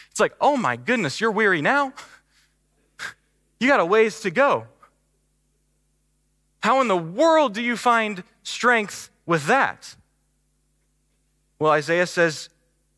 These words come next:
"Wait. Wait patiently, and while doing that, rest in the Lord trustfully." Wait patiently. God's got this.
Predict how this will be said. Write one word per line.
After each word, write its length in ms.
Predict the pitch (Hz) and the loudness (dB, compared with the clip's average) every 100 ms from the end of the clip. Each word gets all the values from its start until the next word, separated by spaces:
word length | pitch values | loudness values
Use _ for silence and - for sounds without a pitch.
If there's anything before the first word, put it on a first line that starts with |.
| _ _ _ | _ _ _
"Wait. 440 | 165 208 87 - - - _ _ _ _ _ _ _ _ _ _ - _ _ | -2 -2 -2 -10 -16 -18 _ _ _ _ _ _ _ _ _ _ -20 _ _
Wait 360 | 139 175 226 - | -2 0 0 -4
patiently, 800 | - 208 - 143 87 120 170 208 _ _ _ _ _ - | -2 -2 -2 -6 -4 -4 -4 -6 _ _ _ _ _ -6
and 160 | 147 | 0
while 160 | 160 156 | 2 2
doing 400 | 135 185 202 139 | 0 -2 -2 -2
that, 520 | 120 123 117 - - _ _ _ _ _ _ _ - | 0 0 -2 -10 -20 _ _ _ _ _ _ _ -4
rest 580 | 135 180 147 123 - - | 2 2 2 -6 -18 -12
in 120 | 139 | -6
the 80 | 131 | -4
Lord 580 | 131 139 151 139 123 117 - _ | -2 2 2 2 -2 -8 -14 _
trustfully." 640 | - 117 - - - - 117 _ _ _ _ _ _ _ _ _ _ _ _ _ _ _ _ _ _ _ _ | -6 -6 -6 -8 -8 -10 -14 _ _ _ _ _ _ _ _ _ _ _ _ _ _ _ _ _ _ _ _
Wait 280 | 139 160 - | -2 -2 -2
patiently. 720 | - 185 - 139 - 120 202 - _ _ _ _ _ _ _ _ | -2 -2 -2 -6 -4 -4 -4 -10 _ _ _ _ _ _ _ _
God's 260 | 131 123 139 | -2 -2 0
got 260 | 170 131 | 0 0
this. 480 | - 147 - - - | -2 -8 -8 -14 -16